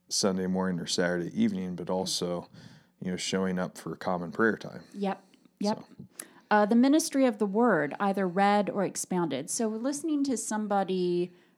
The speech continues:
Speaker 2: preach, um, or teach from Scripture. The supper of the Lord,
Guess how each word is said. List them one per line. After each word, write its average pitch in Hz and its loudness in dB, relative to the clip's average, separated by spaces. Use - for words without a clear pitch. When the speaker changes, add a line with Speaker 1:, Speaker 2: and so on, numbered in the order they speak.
Speaker 2:
preach, - -6
um, 175 -4
or 190 2
teach - -10
from 170 -2
Scripture. - -6
The 190 2
supper 220 2
of 185 2
the 196 0
Lord, 190 2